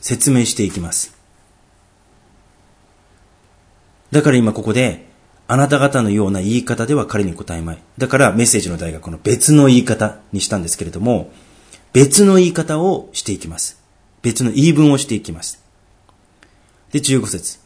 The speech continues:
「彼らは呆れてもう答えない。彼らの言う言葉もなくなった。彼らが語らず、そのままじっと答えないからといって、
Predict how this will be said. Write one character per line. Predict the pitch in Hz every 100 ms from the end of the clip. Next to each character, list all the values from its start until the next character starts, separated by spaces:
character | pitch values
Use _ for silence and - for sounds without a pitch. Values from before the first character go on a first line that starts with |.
| _ _ _ _ _ -
「彼 | 208 214
ら | 175
は | 123 120
呆 | - 143
れ | 139
て | 107
も | 113 151
う | -
答 | 104 120
え | 107
な | 87
い。 | 85 - _ _ _ _ -
彼 | 185
ら | 185 160
の | 107
言 | 113 131
う | 127
言 | 123 135
葉 | 123
も | 120 147 - - 101
な | 104
く | 110
な | 104
っ | -
た。 | 87 - _ _ _ _ _ _ -
彼 | 156 143
ら | 104
が | 101 117 101 - _ _ _ _ _ -
語 | 123 131
ら | 117
ず、 | 110 123 95 - - _ _ _ _ _ _ _ - - _
そ | - 139
の | 151
ま | 147
ま | 143
じ | 143 120
っ |
と | - 131
答 | - 123 165
え | 170
な | 123
い |
か | 110
ら | 101
と | 98
い | 85
っ |
て、 | - 117 98 -